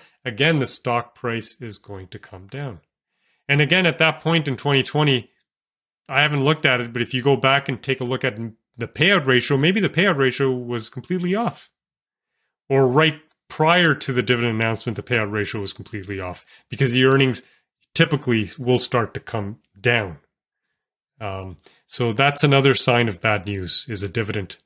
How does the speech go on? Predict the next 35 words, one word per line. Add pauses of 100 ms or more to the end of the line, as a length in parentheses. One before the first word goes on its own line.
(140)
cut. (760)
Okay,
so
you
wanna
take
a
look
at
that, (340)
plus (220)
the
payout
ratio (300)
as
well. (1200)
Now,
stay
tuned
for
our
next
episode, (580)
uh,
where
we're
gonna
continue (380)
to
look
at, (380)
is (140)
the
dividend (180)
safe?